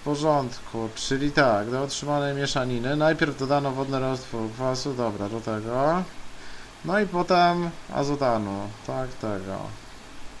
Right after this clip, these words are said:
Gdzie zaszła sobie reakcja, prawda? No to nic tutaj innego raczej nie będzie, jak, e, po prostu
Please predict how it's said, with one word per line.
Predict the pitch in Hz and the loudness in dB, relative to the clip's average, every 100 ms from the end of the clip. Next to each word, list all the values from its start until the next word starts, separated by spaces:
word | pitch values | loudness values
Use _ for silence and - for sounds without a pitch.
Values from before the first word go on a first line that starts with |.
| - - - - - - - - - - - | -12 -12 -16 -16 -14 -14 -14 -14 -14 -12 -6
Gdzie | 120 | -2
zaszła | 131 131 - 120 | 0 0 2 0
sobie | 120 117 | 0 2
reakcja, | 113 107 107 - - 104 110 107 - | 4 4 2 -6 -8 -8 -8 -12 -16
prawda? | - 117 117 135 147 - - - - - | -14 -8 -4 -4 -4 -10 -12 -14 -12 -10
No | 165 165 | -8 -2
to | 180 175 170 165 156 | 2 2 0 -2 -4
nic | 165 156 | -4 -6
tutaj | - - 170 165 | -8 -2 0 2
innego | 165 160 160 | 0 0 2
raczej | 160 156 165 165 165 | 0 0 0 2 0
nie | 165 170 | -2 0
będzie, | 175 170 151 135 127 120 117 | 2 4 4 4 4 4 2
jak, | 117 113 113 - - 127 | 2 2 0 -8 -6 -2
e, | 117 113 113 113 113 113 110 | 0 2 2 2 2 0 -2
po | 120 | -6
prostu | - 117 117 - - | -4 -2 -2 -4 -4